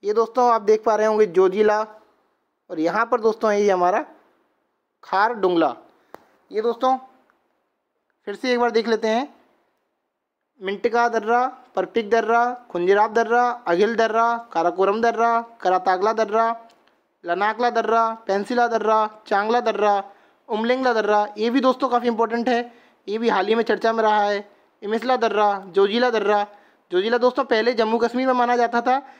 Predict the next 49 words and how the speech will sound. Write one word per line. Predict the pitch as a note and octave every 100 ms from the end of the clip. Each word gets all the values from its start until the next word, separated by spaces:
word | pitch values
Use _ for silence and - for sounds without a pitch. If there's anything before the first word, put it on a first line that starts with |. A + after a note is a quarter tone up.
| _ _
लेकिन | G3 A3+
जब | A3+ A3+
से | -
लद्दाख | A#3+ G#3 F#3 A3+ A#3+ -
केंद्र | A3+ G#3
शासित | A3 A#3+ A3
प्रदेश | A#3
बना | A3+ A3
है | A3 A3
तो | A3 A#3 A#3 - -
अब | A3
इसकी | A3+ B3+
जो | A#3+ A#3+ - - _ F#3
मेन | A3+
टेरिटरी | A#3+ A3+ A3+ A3+ A#3
है | A3+
वो | A3
लेह | F3+ F#3 A#3+
और | A#3 G#3+
लद्दाख | G3 F#3 G#3+
मानी | A3 G#3+
जाएगी। | G#3+ G#3+ G#3+ B3+ - - _ -
और | G3+
ल-, | G#3+ G#3
ये | G3+ A#3
दोस्तों | B3 A#3+ C4+ B3+ -
लेह | F3+ F#3 A#3 C4
से | A#3+ C4 C4+ - _ _ _
श्रीनगर | G#3 G#3+ A#3
जाने | A#3 A3+ A3+
का | A3+
जो | A3
मार्ग | F#3 G3+ G#3
है, | E3+ B2+ - _ _ _
लेह | C#3+ F3 A3+
से | B3
श्रीनगर | B3 A3+ A3+ A#3
जाने | A3+ A3+
का | A3
मार्ग | G#3+ G3+ G#3+
है |
वो | A3+ G#3+
जोजी-, | F#3 F#3+ G#3+
जोजिला | F3+ F#3+ G#3
दर्रा | G#3 G3+ G#3
से | A3+
होके | G#3 A3+
जाता | G#3+ G#3 G#3+
है। | G#3+